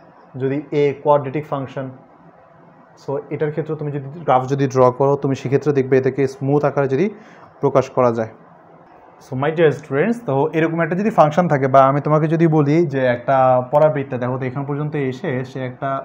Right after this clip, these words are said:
ধরো এই যে একটা পরাবৃত্তার আকার ধারণ করেছে, so এটা কোন পয়েন্টে গিয়ে, তোমাদের একটা শর্তই হচ্ছে যে এদের এই পাশ থেকে এই পাশ থেকে এদের আসলে, আহ, দুইটা limit একটা নির্দিষ্ট বিন্দুতে, হ্যাঁ,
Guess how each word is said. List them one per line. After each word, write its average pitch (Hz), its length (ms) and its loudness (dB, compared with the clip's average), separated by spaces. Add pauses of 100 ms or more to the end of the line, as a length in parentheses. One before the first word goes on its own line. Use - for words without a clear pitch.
ধরো 127 320 -6
এই 127 120 -8
যে 131 220 -6 (420)
একটা 139 160 -8
পরাবৃত্তার 139 560 -4
আকার 120 240 -4
ধারণ 120 340 -6
করেছে, 110 420 -10 (400)
so 135 80 -6
এটা 135 120 -4
কোন 151 280 -6
পয়েন্টে 143 360 -4
গিয়ে, 120 320 -8
তোমাদের 131 240 -6
একটা - 200 -8
শর্তই 139 380 -6
হচ্ছে 135 220 -8
যে 127 100 -8
এদের 127 300 -8 (100)
এই 131 80 -8
পাশ 127 220 -8
থেকে 156 220 -10
এই 127 100 -4
পাশ 123 220 -8
থেকে 113 320 -12 (440)
এদের 127 200 -4
আসলে, 135 420 -4 (360)
আহ, 120 220 4
দুইটা 127 240 -4
limit 135 400 -4 (180)
একটা 160 140 -6
নির্দিষ্ট 151 360 -4
বিন্দুতে, 127 420 -2
হ্যাঁ, 143 200 -2